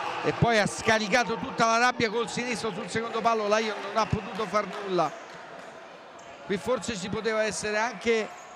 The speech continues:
un calcio di punizione fischiato a posteriori per il fallo di Boaventura che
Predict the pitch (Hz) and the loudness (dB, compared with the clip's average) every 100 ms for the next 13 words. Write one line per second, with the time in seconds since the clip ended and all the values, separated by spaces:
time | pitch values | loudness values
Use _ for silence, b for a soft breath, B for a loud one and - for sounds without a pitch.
0 | - - 180 233 226 226 220 190 214 180 | -16 -14 -2 2 2 0 -6 -6 -8 -4
1 | 220 180 196 - 214 202 196 190 185 - | -4 -4 -8 0 2 2 0 -4 -2 0
2 | 202 - 208 202 208 190 170 156 180 185 | -2 -2 -4 -2 -4 -4 -4 -4 -4 -2
3 | 185 170 185 185 185 160 185 175 147 | -2 -2 0 0 -2 -8 -4 -2 -2